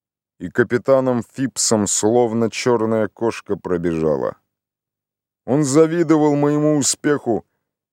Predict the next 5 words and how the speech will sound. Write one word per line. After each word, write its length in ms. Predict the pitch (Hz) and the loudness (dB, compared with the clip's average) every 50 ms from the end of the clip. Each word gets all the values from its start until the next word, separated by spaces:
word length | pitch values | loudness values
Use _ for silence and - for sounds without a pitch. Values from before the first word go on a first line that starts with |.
| _ _ - | _ _ -8
и 100 | - 92 | -6 -4
старался 640 | 92 - - 127 131 135 139 139 135 117 - - 135 | -2 0 4 4 4 6 4 2 2 0 -2 -2 -2
умолить 500 | 135 135 139 139 135 143 143 135 - - | 0 2 4 2 4 2 0 -2 -2 -2
мою 280 | 123 127 127 127 123 | 0 0 0 0 0
славу. 600 | 110 - - 110 117 120 117 110 95 87 67 - | -2 -2 -2 2 4 4 4 4 2 0 -8 -10